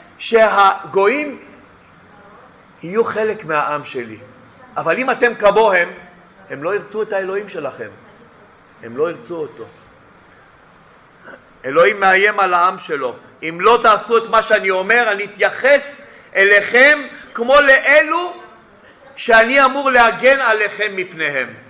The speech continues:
אם תתנהגו כמו מצרים, אם תתנהגו כמו פרעה, אז אתם תקבלו את היחס שמגיע לפרעה." ככה אלוהים אומר. היחס ביניכם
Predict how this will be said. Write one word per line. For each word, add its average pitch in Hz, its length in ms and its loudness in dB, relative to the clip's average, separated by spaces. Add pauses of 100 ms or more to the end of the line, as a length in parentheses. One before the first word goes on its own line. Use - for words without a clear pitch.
(680)
אם 269 220 2
תתנהגו 240 640 2
כמו 311 180 0
מצרים, 277 800 2 (280)
אם 190 140 0 (100)
תתנהגו 254 800 2
כמו 302 260 0
פרעה, 262 480 6 (500)
אז 247 160 4
אתם 254 260 0
תקבלו 254 520 2
את 254 100 -2
היחס 247 440 -2
שמגיע 214 560 0
לפרעה." 151 480 -6 (1400)
ככה 165 200 -2
אלוהים 147 320 -2
אומר. 127 280 -10 (400)
היחס 233 500 2
ביניכם 220 680 -2